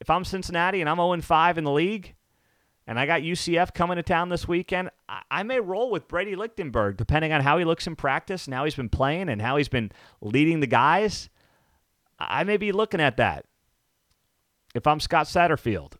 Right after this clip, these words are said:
because it's just not working with Emory Jones the last three weeks. You are behind the eight ball.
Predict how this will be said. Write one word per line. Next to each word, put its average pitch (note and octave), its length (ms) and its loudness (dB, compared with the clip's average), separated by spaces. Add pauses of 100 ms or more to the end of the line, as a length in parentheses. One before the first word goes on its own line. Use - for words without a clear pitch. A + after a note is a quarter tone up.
(120)
because C3 720 2
it's B2 160 -4
just G3 200 -2
not F3+ 240 0
working E3 360 -2
with C#3 160 -2
Emory D#3 280 0
Jones D#3 340 0
the B2 80 -4
last C3 280 2
three D3 160 0
weeks. F3 340 0
You C#3 80 2
are C#3+ 80 2
behind C3+ 440 -2
the C#3 100 0
eight F#3+ 180 -2
ball. F2 260 -4